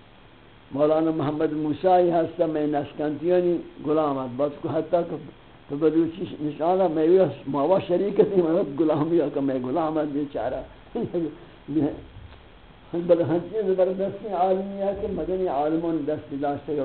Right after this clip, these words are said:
گوادر ہے ایک زمانے۔ عربیت ہنچ، قومی ما لیکن کا پول لگی ہے باقا، <laughs> عربیت، عربی تقریر ہنچین برجسین کو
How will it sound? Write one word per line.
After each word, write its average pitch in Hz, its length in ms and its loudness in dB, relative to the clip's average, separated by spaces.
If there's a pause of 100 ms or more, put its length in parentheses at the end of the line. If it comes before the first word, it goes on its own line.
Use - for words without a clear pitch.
(100)
گوادر 135 340 0
ہے 139 120 2
ایک 127 180 -4
زمانے۔ 127 480 -6 (640)
عربیت 190 600 2
ہنچ، 226 400 2 (920)
قومی 165 380 2 (800)
ما 160 160 2 (340)
لیکن 170 400 0
کا 180 60 4 (120)
پول 196 240 -6
لگی 147 340 2
ہے 135 180 -2
باقا، 123 440 -6 (840)
<laughs> 156 60 0
عربیت، 170 500 4 (640)
عربی 185 300 2 (100)
تقریر 208 480 2
ہنچین 196 460 -2
برجسین 190 760 0
کو 190 160 0